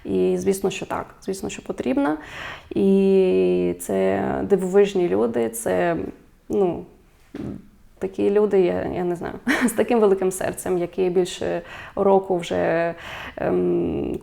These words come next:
кожен день щось роблять, якось допомагають нашим Збройним силам.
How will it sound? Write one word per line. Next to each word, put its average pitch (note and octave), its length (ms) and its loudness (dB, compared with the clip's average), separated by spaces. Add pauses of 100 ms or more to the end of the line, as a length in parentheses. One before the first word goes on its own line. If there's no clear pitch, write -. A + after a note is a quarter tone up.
кожен G3 340 2
день F#3+ 460 2
щось - 640 -6 (320)
роблять, G#3+ 560 0
якось F#3+ 340 -4
допомагають F3+ 600 -4
нашим G3 280 -6
Збройним G#3 360 -4
силам. A#3+ 500 -2